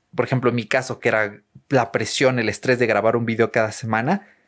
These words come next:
si tú lo compaginas con dejar de presionarte, vas a ahorrar mucho tiempo. Vas a tener tiempo los sábados como hoy para grabar un podcast y editarlo y hacer todo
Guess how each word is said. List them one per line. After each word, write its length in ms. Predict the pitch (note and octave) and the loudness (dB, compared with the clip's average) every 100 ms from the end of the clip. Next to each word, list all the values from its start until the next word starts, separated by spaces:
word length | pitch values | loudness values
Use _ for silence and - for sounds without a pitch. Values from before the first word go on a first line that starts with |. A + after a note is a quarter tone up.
| _ | _
si 160 | - C3 | -6 -4
tú 140 | D3 | 4
lo 140 | F3+ F3+ | 4 4
compaginas 580 | B2+ A#2 A2+ D3+ C3+ - | 0 0 -2 -2 -2 -2
con 180 | A2 | 0
dejar 300 | G2 G2 C3 | 0 -2 -4
de 80 | C3 | -4
presionarte, 640 | - G#2+ A2+ A2 A#2+ - - | -4 -6 -2 -2 -2 -6 -6
vas 200 | C3+ C#3 | -4 0
a 40 | |
ahorrar 320 | B2+ C3+ B2+ | 0 0 -4
mucho 320 | - E3 - B2+ | 0 2 2 -2
tiempo. 220 | A2 A#2 | 0 2
Vas 140 | C#3+ | 2
a 100 | - | 2
tener 280 | D3+ C#3+ D3 | 0 -2 0
tiempo 360 | F3+ D#3+ F#3 F3 - - _ _ _ E3+ - | 0 0 0 0 -4 -20 _ _ _ -20 -4
los 280 | D3+ C#3+ C3 | 2 2 4
sábados 500 | F#3+ G#3 G3+ F#3+ F#3+ | 2 4 6 4 2
como 320 | C3 B2 C3 | -4 2 4
hoy 120 | F#3 | 4
para 240 | G3 C3 A2 | 4 2 2
grabar 300 | G#2+ A#2+ C3+ | 2 2 2
un 140 | C3 | 2
podcast 400 | C#3+ C#3 E3+ D3+ | 0 0 -2 -4
y 160 | B2+ G#2+ | -2 -2
editarlo 500 | G2 - C3 C#3 B2+ | -2 -2 -2 2 0
y 60 | |
hacer 260 | G#2 B2 A#2+ | 2 0 2
todo 360 | C#3+ D#3 - | 0 0 -2